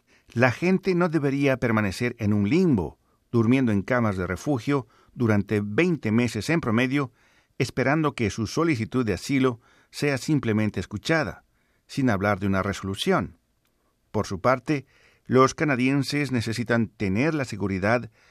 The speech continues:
de que aquellos solicitantes de asilo cuya demanda sea negada sean rápidamente deportados. Ottawa también debería suspender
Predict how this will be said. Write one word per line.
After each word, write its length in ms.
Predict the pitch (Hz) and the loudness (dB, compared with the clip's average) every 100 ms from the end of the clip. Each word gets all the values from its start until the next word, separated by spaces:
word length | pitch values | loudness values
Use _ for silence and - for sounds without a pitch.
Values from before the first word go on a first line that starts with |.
| _ _ | _ _
de 160 | 113 110 | -4 -2
que 100 | 113 | -2
aquellos 500 | 101 - 151 156 151 | -4 -2 0 0 -2
solicitantes 760 | - 113 107 107 120 120 123 107 | -2 -4 -4 -2 0 0 0 -2
de 60 | |
asilo 520 | 104 - 147 107 80 _ _ _ _ | -4 -2 -2 -2 -4 _ _ _ _
cuya 280 | - 110 90 | -6 -2 -2
demanda 420 | 85 113 139 98 | -2 0 0 -2
sea 260 | 76 135 147 | -4 -2 0
negada 500 | 160 147 123 127 127 _ _ _ _ _ | 0 0 0 0 -4 _ _ _ _ _
sean 420 | - 139 135 131 | -4 0 0 -2
rápidamente 800 | - 113 143 151 131 110 95 90 92 | -8 -4 -2 -2 0 0 0 -2 -4
deportados. 880 | 90 104 98 165 147 71 - - _ _ _ _ - - - - | -6 -6 -2 0 0 -4 -14 -20 _ _ _ _ -20 -20 -20 -2
Ottawa 480 | 135 117 151 175 196 | 0 2 2 4 2
también 400 | 147 139 147 151 | 0 0 2 2
debería 480 | 127 117 123 175 151 | 4 2 2 0 0
suspender 600 | 120 - 104 104 127 | -2 -2 0 2 0